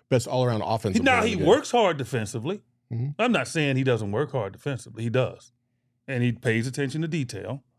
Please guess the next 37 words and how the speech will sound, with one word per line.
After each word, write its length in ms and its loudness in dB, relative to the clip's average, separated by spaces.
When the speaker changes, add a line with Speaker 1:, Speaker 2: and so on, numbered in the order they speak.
Speaker 1:
I 100 2
think 120 4
Speaker 2:
Right. 80 4
Speaker 1:
that's 180 2
how 160 0
good 180 6
his 160 4
offensive 440 0
side 220 -2
is. 220 -2
Speaker 2:
But 140 6
my 120 4
point 400 2
is, 460 -2
he's 240 -2
not 320 0
guarding 340 2
nobody 400 0
mano 360 0
a 20 -4
mano. 180 -4
He 140 -2
ain't, 160 -4
he 120 -8
can't 280 -4
guard 240 0
Embiid. 300 -6
Speaker 1:
Sure. 280 -4
Speaker 2:
Embiid 380 0
can 140 -2
guard 300 2
him. 260 -6
He 100 -4
can't 300 -10
guard 240 -4
Embiid. 340 -12
Speaker 1:
Okay. 200 -6